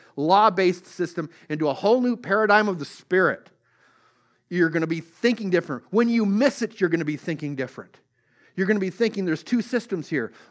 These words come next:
I'm gonna stay, I'm gonna stay in the Spirit system. I'm gonna stay in the Spirit power system." Now, when you look at this passage here, it says, "The flesh lusts against the Spirit, and the Spirit against the flesh." Now, that word lust,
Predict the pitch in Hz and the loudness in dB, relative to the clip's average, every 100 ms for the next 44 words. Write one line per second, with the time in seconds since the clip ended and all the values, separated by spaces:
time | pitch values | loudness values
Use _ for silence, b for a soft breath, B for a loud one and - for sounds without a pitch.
0 | B 170 190 175 - - 220 208 180 135 | B -4 -4 -6 -8 0 2 4 2 0
1 | b b 151 180 175 - 208 196 165 - | b b -8 -6 -6 -2 0 0 -6 -10
2 | - - 202 196 - - 139 - 107 B | -10 4 6 6 2 -8 -10 -10 -14 B
3 | B 190 190 - 202 190 147 - 214 196 | B -6 -4 0 0 0 -6 -6 0 0
4 | 196 190 190 180 - 143 - 95 b b | -2 -6 -4 -4 -6 -12 -12 -16 b b
5 | b 151 165 165 170 233 240 190 190 - | b -4 -4 -2 -2 -2 -2 -4 -4 -4
6 | _ _ - 202 196 151 151 131 - b | _ _ -6 -4 -4 -8 -4 -4 -6 b
7 | b b 160 208 190 165 - 185 196 196 | b b -2 -2 -2 -4 -8 -4 -4 -4
8 | - b b b 123 170 190 - - - | -8 b b b -2 0 -2 -12 -18 -12
9 | 131 107 165 185 - 143 - - 123 131 | -10 -6 -6 -6 -12 -18 -12 -6 -4 -4
10 | - _ 135 131 - 175 175 165 127 131 | -10 _ -12 -12 -10 -4 -4 -4 -6 -8
11 | 127 - - 196 185 - - _ _ b | -10 -16 -16 -14 -16 -16 -20 _ _ b
12 | b b b b b b b - 160 185 | b b b b b b b -2 2 2
13 | 180 208 190 190 262 185 - - | 4 4 4 4 4 2 -4 -16